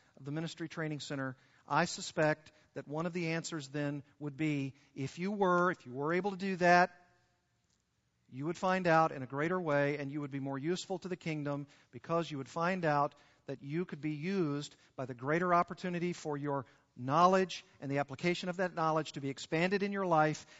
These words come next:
that you would be a greater, more useful servant of Jesus Christ because you would be one of those living stones being built up on that foundation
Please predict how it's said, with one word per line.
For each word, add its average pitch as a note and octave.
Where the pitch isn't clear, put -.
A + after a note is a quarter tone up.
that -
you F3
would E3
be D3+
a C3+
greater, E3
more D3
useful F3
servant F3+
of D#3
Jesus F3
Christ E3
because C#3
you E3+
would E3+
be E3+
one D#3
of D3
those D3+
living F3
stones D3
being D3
built F#3
up D#3+
on C#3
that F3
foundation F3